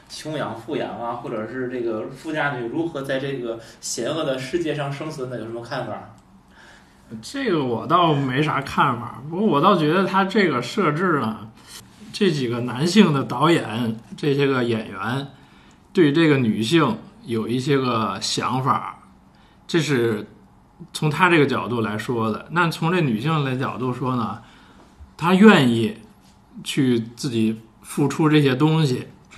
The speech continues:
Speaker 2: 这事儿如果发生了之后呢，咱们比如打个比方，波兰斯基，他跟那个，那个女孩，那个很小的一个女孩子拍完照片之后，他反，反过来说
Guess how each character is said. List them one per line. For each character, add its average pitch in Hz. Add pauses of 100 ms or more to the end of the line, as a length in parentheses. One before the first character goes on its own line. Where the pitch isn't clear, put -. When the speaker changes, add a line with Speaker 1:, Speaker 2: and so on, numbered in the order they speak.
(120)
Speaker 2:
这 208
事 -
儿 175
如 170
果 147
发 170
生 190
了 151
之 143
后 165
呢， 107 (1500)
咱 127
们 147
比 131
如 117
打 113
个 123
比 123
方， 113
波 135
兰 123
斯 123
基， 139 (540)
他 -
跟 131
那 135
个， 104 (280)
那 185
个 160
女 127
孩， 117
那 165
个 131
很 151
小 120
的 131
一 151
个 170
女 120
孩 110
子 147 (360)
拍 -
完 156
照 151
片 156
之 156
后， 156
他 143
反， 123 (140)
反 113
过 147
来 135
说 143